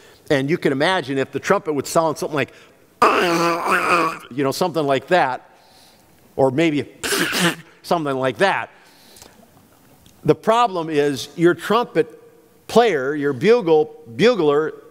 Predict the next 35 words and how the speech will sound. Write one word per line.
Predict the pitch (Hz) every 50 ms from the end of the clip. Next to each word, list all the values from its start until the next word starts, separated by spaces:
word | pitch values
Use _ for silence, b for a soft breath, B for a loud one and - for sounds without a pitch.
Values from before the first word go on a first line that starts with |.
| - _ _ _ _
he | - - - 190 214 226
has | 202 - - 180 196 226 240 240 208 - -
to | - 170
have | 147 170 175 156
a | 151
distinction | 143 151 165 156 - - 240 262 247 - - - 160 156 160
in | - 180 165
his | 170 175 143 170
notes. | 196 233 233 180 120 - - - - - - - - - _ - - _ _ _ _ _ _ _ _ _ _ _ _ _ _ _ _ _ _ _ _ _ _ _ _ _ _ b b b b b b b b b b b _ -
And | 190 185 175 180 - -
if | 226 254 247 - -
he | 220 226 220
does | 170 165 262 277 277 202 -
have | 170 190 196 185 160
a | 160
distinction | 143 131 - - 202 196 185 - - 175
in | 156 151 143
his | 123 117
notes, | 147 143 139 131 - - - - - - - - - _ _ _ _ _ b b b b b b b b b b b b b b b b b
the | 123 120
dun, | - - 160 160 165
dun, | 160 220 214
dun, | 165 139
dun, | 139 131 113 107 - 110 - -
dun, | - 165 165
dun, |
dun, | 170 165 214 196 151 123 123 110 -
dun, | - 117 - -
dun, | 175 180 185
dun, |
dun, | 180 214 220 196 151 139 135 123 -
dun, | - 190 175 - -
dun, | 220 220 220 220 220 -
dun, | - 170 170 170 160
whatever, | 156 170 220 240 226 170 135 98 90 -